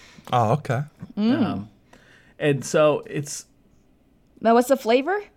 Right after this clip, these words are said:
Speaker 3: So it's, it's like ice cream. You can flavor it whatever you wanna flavor it. Some of the traditional flavors are rose, mango, tamarind, saffron, and my personal favorite, pistachio.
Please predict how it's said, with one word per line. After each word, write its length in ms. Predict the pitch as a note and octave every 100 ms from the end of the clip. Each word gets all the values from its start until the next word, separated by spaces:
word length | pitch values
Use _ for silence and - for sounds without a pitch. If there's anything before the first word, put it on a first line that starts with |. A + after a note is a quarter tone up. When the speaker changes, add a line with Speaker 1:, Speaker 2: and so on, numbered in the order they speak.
| _
Speaker 3:
So 220 | - G3+
it's, 220 | F3+ G3+ -
it's 180 | A3 A3+
like 180 | A#3
ice 200 | D#4 F4+
cream. 200 | - B2+
You 60 | A#2
can 140 | D3
flavor 420 | C#3 - F3+ F3 E3+
it 100 | -
whatever 400 | C#3+ D3+ D3 C#3
you 200 | C3+ A#2+
wanna 280 | C3 B2+
flavor 420 | A#2 - G#2 F#2+ G#2+
it. 160 | - - - -
Some 200 | - F3+
of 60 |
the 60 | D#3+
traditional 500 | D#3+ E3+ E3+ F3 F#3
flavors 540 | D#3+ E3 D3 D3 D3 C3
are 140 | B2
rose, 720 | A#2 C3 C3 C3 C3+ C3 C3+
mango, 720 | B2 C3 C3 B2 B2+ B2 A#2+ A#2+ -
tamarind, 760 | - C3+ C3 B2+ B2 A#2+ C3+ _ _
saffron, 680 | - E3 D3 - C3+ B2+ B2+
and 160 | A#2+ A2+
my 120 | A#2
personal 380 | - G3+ - D#3
favorite, 540 | A2+ G#2+ A2 - -
pistachio. 840 | D3 C#3+ - E3+ - - F2+ -